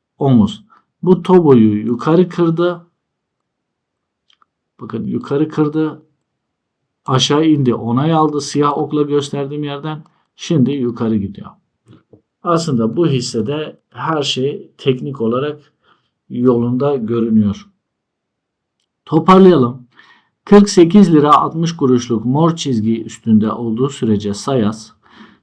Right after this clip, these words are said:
e, pozitif bölgede hareketlerini sürdürmeye, yukarı yönlü ataklarda bulunmaya devam edecektir. İlk hedef yetmiş iki lira arkadaşlar. Yeter ki kırk sekiz lira altmış kuruşun altında günlük kapanış yapmasın.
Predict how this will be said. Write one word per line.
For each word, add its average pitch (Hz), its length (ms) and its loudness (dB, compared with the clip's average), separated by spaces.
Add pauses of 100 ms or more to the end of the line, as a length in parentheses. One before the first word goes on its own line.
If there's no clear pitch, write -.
(160)
e, 110 340 -4
pozitif 160 500 2
bölgede 127 440 2
hareketlerini 117 880 -4
sürdürmeye, 123 840 0 (360)
yukarı 135 400 0
yönlü 151 340 2
ataklarda 120 760 -4
bulunmaya 110 540 0
devam 117 320 0
edecektir. 101 640 -4 (460)
İlk 202 240 8
hedef 160 360 2
yetmiş 131 400 -2
iki 127 220 -4
lira 107 180 -2
arkadaşlar. 101 800 -6 (360)
Yeter 123 400 2
ki 127 220 -4
kırk 139 240 -6
sekiz 110 420 -4
lira 101 300 -2
altmış 120 380 -10
kuruşun 98 440 -4
altında 117 720 -4
günlük 110 440 0
kapanış 104 500 -4
yapmasın. 110 600 -6